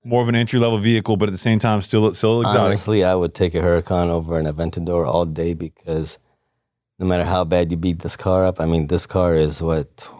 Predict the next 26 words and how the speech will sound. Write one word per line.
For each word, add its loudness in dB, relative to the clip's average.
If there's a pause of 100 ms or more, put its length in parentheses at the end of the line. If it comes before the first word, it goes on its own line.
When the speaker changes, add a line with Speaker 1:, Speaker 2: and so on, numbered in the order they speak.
(160)
Speaker 2:
we -20
bought -20
it -20
in -20
twenty -8
fifteen, -6 (720)
seven 0
years 0
old, 2
s-, -12
almost -2
sixty-five -8
thousand 0
miles 0
on 0
it. 2
And -4 (460)
I've -2
never, 2 (200)
I'd -4
never 0
had -2
this -4
car 0
break -2
down. -6